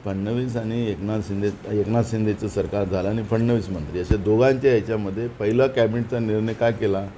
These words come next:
तर पहिला कॅबिनेट निर्णय केला की, अ, बुलेट ट्रेन जी आहे, त्या बुलेट ट्रेनला पंच्याहत्तर टक्के राज-, रा-, महाराष्ट्र सरकारने आणि पंचवीस टक्के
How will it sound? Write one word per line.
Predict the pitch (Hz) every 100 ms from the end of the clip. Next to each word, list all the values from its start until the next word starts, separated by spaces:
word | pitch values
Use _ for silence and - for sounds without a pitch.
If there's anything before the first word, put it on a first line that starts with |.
| - - - - - - - -
तर |
पहिला | - 110 120 147
कॅबिनेट | 135 135 127
निर्णय | 120 117 113 113
केला | 101 98 107
की, | 127 - 113 120 143 156 - - - - - - - - - - -
अ, | 104
बुलेट | 95 104 123 143
ट्रेन | 139 135 127
जी | 110
आहे, | 98 82 80 - - - - -
त्या | 110
बुलेट | 92 98 127 139
ट्रेनला | 123 110 110 131 - -
पंच्याहत्तर | 98 95 135 135
टक्के | 120 123 - 127
राज-, | 113 101 - 98
रा-, | 95 101
महाराष्ट्र | 107 113 131 127 127
सरकारने | 117 95 92 90 117
आणि | 131 110
पंचवीस | 107 113 113 127 120
टक्के | 104 123